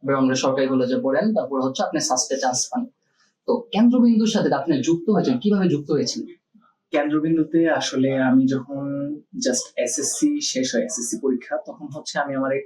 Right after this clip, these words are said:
Speaker 2: ফ্রেন্ডের মাধ্যমে জানতে পারি যে নতুন একটা, তখন কোচিং সেন্টার ওয়ার্ডটা ইউজ করা হতো, যে কেন্দ্রবিন্দু নামে একটা কোচিং সেন্টার শুরু হয়েছে, ওইখানে বুয়েটের ভাইয়ারা এসে পড়ান। So তখন হচ্ছে আমি আমার ওই ফ্রেন্ডের সাথে আসি এবং আমরা হচ্ছে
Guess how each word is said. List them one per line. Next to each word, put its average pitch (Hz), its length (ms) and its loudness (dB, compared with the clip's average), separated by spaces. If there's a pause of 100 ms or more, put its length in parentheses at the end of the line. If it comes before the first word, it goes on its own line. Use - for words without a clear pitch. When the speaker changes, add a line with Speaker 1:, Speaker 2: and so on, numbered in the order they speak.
(120)
Speaker 2:
ফ্রেন্ডের 135 300 0
মাধ্যমে 135 320 -2
জানতে - 260 0
পারি 120 220 -2
যে 240 260 2
নতুন 262 560 0
একটা, 127 420 -4 (400)
তখন 170 220 0
কোচিং 170 320 2
সেন্টার 139 360 0
ওয়ার্ডটা 123 280 0
ইউজ 117 180 2
করা 113 220 -4
হতো, 117 280 -6 (520)
যে 123 120 2
কেন্দ্রবিন্দু 156 560 0
নামে 143 220 0
একটা 139 240 -10
কোচিং 165 300 0
সেন্টার 240 380 -4
শুরু 127 300 -2
হয়েছে, 127 300 -4
ওইখানে 156 440 -2 (180)
বুয়েটের 139 480 0
ভাইয়ারা 127 340 -4
এসে 120 220 -4
পড়ান। 127 220 0 (1300)
So 254 140 2
তখন 185 300 4
হচ্ছে 196 340 2
আমি 160 280 2
আমার 156 200 2
ওই 156 80 2
ফ্রেন্ডের 135 420 4
সাথে 143 360 -4
আসি - 380 -2 (300)
এবং 127 440 4
আমরা 131 320 2
হচ্ছে 180 520 -2